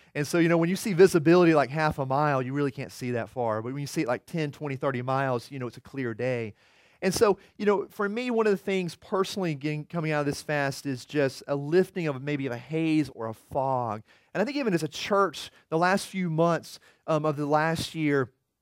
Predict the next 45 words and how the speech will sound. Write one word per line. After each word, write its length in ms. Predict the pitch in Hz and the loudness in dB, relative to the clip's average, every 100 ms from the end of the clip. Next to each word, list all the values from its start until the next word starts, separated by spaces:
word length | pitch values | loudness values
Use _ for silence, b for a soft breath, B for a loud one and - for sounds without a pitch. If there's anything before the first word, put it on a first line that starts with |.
| _ _ _ - | _ _ _ -10
we 160 | 160 233 | -2 2
were 100 | 226 | 4
in 40 | |
a 60 | 175 | 8
little 220 | 196 185 | 8 8
bit 120 | 165 | 6
of 80 | 139 | 4
a 60 | |
fog, 480 | 139 - 165 160 143 | 0 2 4 6 2
a 20 | |
little 160 | 143 170 | 2 4
bit 140 | 156 | 4
of 40 | 135 | 4
a 80 | 131 | 0
haze. 600 | 135 151 143 120 113 - b b | -2 -4 -2 -4 -8 -14 b b
We 100 | 190 | 4
were 140 | 185 | 4
doing 400 | 143 175 240 240 | 4 2 2 -2
things, 500 | - 233 214 208 190 | -2 -2 0 -2 -4
and, 140 | 165 151 | -6 -4
and 180 | 170 156 | -6 -4
things 240 | 208 196 | -4 -4
had 120 | 196 | -6
kinda 220 | - 185 151 | -4 -6 -4
hit 260 | - 196 | 0 2
us 200 | 190 - | 2 0
in 60 | 175 | -2
different 300 | 175 175 165 | -2 -2 -2
ways, 420 | 175 170 170 160 B B | 0 2 0 -2 B B
almost 200 | 180 196 | -4 -2
like 80 | 196 | -2
we've 120 | 180 | 0
been 100 | 175 | -2
punched 320 | - 196 180 | 0 -4 -4
in 60 | 175 | -6
the 60 | 156 | -6
stomach 440 | - - 180 175 | -4 -2 0 -2
in 120 | 156 | -6
certain 320 | - 175 160 160 | -4 -2 -2 -2
ways. 300 | 160 160 156 | -2 -2 -2
There 80 | |
had 60 | 151 | -2
been 120 | 156 | -4
some 160 | - 151 | -6 -10
challenges. 580 | - 165 170 160 147 | -6 -2 -2 -2 -6